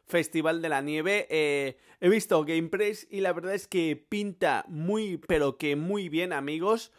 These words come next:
Y luego el, el tema del Real Royale, pues también, eh, sinceramente, pinta muy guapo.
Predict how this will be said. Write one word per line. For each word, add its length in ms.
Y 140
luego 300
el, 340
el 380
tema 280
del 420
Real 420
Royale, 540
pues 360
también, 540
eh, 400
sinceramente, 920
pinta 580
muy 360
guapo. 640